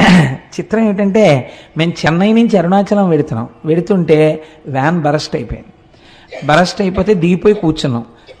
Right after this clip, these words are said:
వాడు వెళ్ళి టైర్లు తెచ్చి మళ్ళీ టైర్లు మార్చాడు. మళ్ళీ కొంచెం దూరం వెళ్ళింది, మళ్ళీ బరస్ట్ అయిపోయింది. చీకటి పడిపోతోంది, రోడ్డు మీద నిలబడిపోయాం.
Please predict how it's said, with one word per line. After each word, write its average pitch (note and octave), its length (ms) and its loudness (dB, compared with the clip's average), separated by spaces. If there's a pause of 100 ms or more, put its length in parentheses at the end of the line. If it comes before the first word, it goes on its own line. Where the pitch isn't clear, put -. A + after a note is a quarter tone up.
(120)
వాడు F#3 260 2
వెళ్ళి F3 520 2
టైర్లు F#3+ 340 0
తెచ్చి F3 480 -2
మళ్ళీ E3 280 0
టైర్లు E3+ 380 0
మార్చాడు. C#3 480 -4 (580)
మళ్ళీ E3+ 380 2
కొంచెం A3+ 400 2
దూరం G3+ 180 4
వెళ్ళింది, F3+ 240 2
మళ్ళీ D#3 220 4
బరస్ట్ E3 320 2
అయిపోయింది. A#2+ 340 -10 (720)
చీకటి G#3+ 520 -2
పడిపోతోంది, F3+ 640 -4 (520)
రోడ్డు E3+ 360 2
మీద A3+ 220 2
నిలబడిపోయాం. F3 800 0